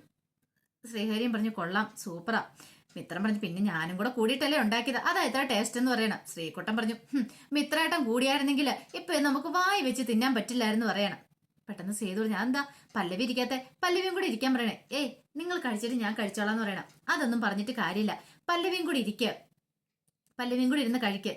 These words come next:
ഞങ്ങൾക്ക് വേണ്ടിയിട്ട് ഇത്ര സെറ്റായിട്ട് ഉണ്ടാക്കിയതല്ലേ" എന്ന് ചോദിക്കുകയാണ്. അങ്ങനെ പല്ലവി ഇരുന്ന് കഴിക്കാൻ തുടങ്ങുകയാണ്. അങ്ങനെ കഴിച്ച് ഇവിടെ ഓരോ തമാശകളൊക്കെ പറഞ്ഞ് കഴിച്ചുകൊണ്ടിരിക്കുകയാണ്. ഈ സമയം പല്ലവി ചോദിച്ചു, "എങ്ങനെയുണ്ട് പൊന്നുമടത്തിലെ വിശേഷങ്ങളൊക്കെ? അവിടെ വല്ല കുഴപ്പമുണ്ടോ? സ്വാതിയൊക്കെ വല്ല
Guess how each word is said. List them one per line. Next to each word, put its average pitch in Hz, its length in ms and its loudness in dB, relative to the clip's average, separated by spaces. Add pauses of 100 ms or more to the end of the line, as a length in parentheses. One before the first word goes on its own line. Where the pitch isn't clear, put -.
ഞങ്ങൾക്ക് 175 380 -6
വേണ്ടിയിട്ട് 240 320 0 (380)
ഇത്ര 359 180 -2 (140)
സെറ്റായിട്ട് 262 440 0
ഉണ്ടാക്കിയതല്ലേ" 226 480 2
എന്ന് 254 140 4
ചോദിക്കുകയാണ്. 214 380 0 (200)
അങ്ങനെ 202 220 0 (140)
പല്ലവി 240 340 -2
ഇരുന്ന് 226 220 0
കഴിക്കാൻ 208 340 -2
തുടങ്ങുകയാണ്. 190 340 -2 (380)
അങ്ങനെ 320 280 0
കഴിച്ച് 220 280 0
ഇവിടെ 240 220 0
ഓരോ 208 140 0 (100)
തമാശകളൊക്കെ 214 640 0
പറഞ്ഞ് 220 220 0 (200)
കഴിച്ചുകൊണ്ടിരിക്കുകയാണ്. 202 680 -2 (320)
ഈ 170 100 -8
സമയം 202 260 -2
പല്ലവി 165 260 -4
ചോദിച്ചു, 220 180 -2 (140)
"എങ്ങനെയുണ്ട് 220 380 0 (400)
പൊന്നുമടത്തിലെ 196 640 -2
വിശേഷങ്ങളൊക്കെ? 226 580 -2 (720)
അവിടെ 180 280 -4
വല്ല 202 220 -2
കുഴപ്പമുണ്ടോ? 240 500 0 (480)
സ്വാതിയൊക്കെ 196 460 0
വല്ല 262 120 0